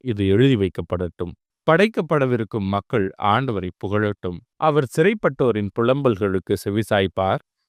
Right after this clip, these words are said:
சாவுக்கென குறிக்கப்பட்டவர்களை விடுவிப்பார். ஆண்டவர் தம் மேலுலக திருத்தலத்தினின்று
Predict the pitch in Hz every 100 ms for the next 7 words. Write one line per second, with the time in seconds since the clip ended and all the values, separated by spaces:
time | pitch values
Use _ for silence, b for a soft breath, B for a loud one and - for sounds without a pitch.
0 | _ - - 139 165 156 131 110 92 127
1 | - 104 101 95 95 92 95 95 95 107
2 | 101 - 95 90 - _ _ _ _ _
3 | 131 135 160 151 113 110 101 - 120 143
4 | 151 123 110 101 - 123 - 110 95 -
5 | 98 95